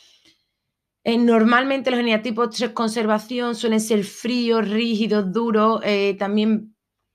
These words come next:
parecen menos vanidosos, es decir, en el, si en el eneatipo seis, que ya lo comentaremos, hay un subtipo que es el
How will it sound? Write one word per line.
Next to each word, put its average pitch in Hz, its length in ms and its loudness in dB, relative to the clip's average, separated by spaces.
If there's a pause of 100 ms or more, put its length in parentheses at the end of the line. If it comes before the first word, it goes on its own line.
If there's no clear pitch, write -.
(600)
parecen 208 720 0
menos 196 280 0
vanidosos, 208 800 -2
es 202 60 -2
decir, 202 300 -4
en 190 120 -2
el, 180 220 0
si - 100 -8
en 185 80 -2
el 175 80 0
eneatipo 180 460 -2
seis, 208 200 -4
que 190 160 -2
ya 180 120 0
lo 170 80 -2
comentaremos, 170 680 -4 (880)
hay 214 220 2
un 208 560 2
subtipo 190 560 -4
que 185 180 0
es - 320 -8 (600)
el 196 320 0